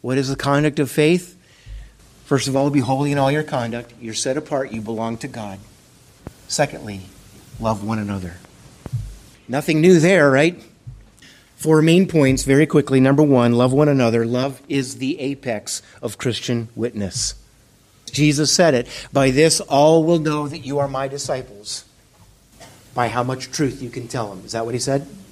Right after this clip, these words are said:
It is the apex of Christian witness. Second point, the God, loving one another is the gospel lived.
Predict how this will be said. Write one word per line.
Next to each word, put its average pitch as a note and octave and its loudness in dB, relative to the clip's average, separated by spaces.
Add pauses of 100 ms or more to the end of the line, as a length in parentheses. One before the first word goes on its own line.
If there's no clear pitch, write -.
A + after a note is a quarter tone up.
(680)
It A#2+ -6
is G#2+ -10
the A#2+ -4
apex B2+ -4
of - -14
Christian A2 -8
witness. G#2+ -8
Second A#2 -6
point, B2+ -2 (540)
the B2 -8
God, B2 -6
loving D3 2
one D#3 0
another D3+ 2
is C#3 -2
the B2 -4
gospel B2 -4
lived. G2+ -4